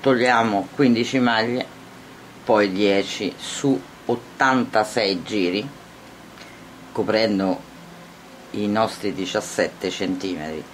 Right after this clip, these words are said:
Lo scollo, a questo punto dobbiamo decidere di quanti centimetri, lo sottolineo perché è importante ancora prima di pensare di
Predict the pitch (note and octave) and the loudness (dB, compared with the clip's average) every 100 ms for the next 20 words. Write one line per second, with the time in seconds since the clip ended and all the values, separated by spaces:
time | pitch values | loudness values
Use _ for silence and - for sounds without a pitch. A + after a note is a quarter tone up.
0 | - - - - - - A3 B3 - D3+ | -18 -20 -20 -20 -6 4 4 4 2 4
1 | A#2 A2 A2+ - - - D#3+ C#3+ - F#3 | 6 6 4 0 -2 -2 0 0 0 0
2 | C#3 C3+ C3 C3 C3 C3+ A2+ A#2+ B2 C#3 | 2 2 2 2 2 2 4 4 2 0
3 | - A2 G#2+ F#2+ F#2+ F2 A2 C3+ A#2 F#2 | 0 -4 0 2 2 0 -2 -2 2 0
4 | F2+ F2+ G2 G#2+ G2+ G2+ G2+ G#2 A2+ C#3+ | 0 -4 -8 -6 -6 -6 -6 -4 0 2
5 | D3 C#3+ C#3 C#3 C3+ B2+ B2+ - C#3 C#3 | 0 0 0 2 2 2 2 2 0 2
6 | C3+ - - B2+ A#2+ C3 C3+ C#3+ D3+ D3 | 0 -2 0 2 2 0 0 2 2 2
7 | D3+ D#3 D3+ C#3 C3+ C#3+ C#3 C#3 B2+ B2 | 0 0 0 0 0 0 0 2 4 2
8 | A2+ C3+ C#3 | 0 0 -2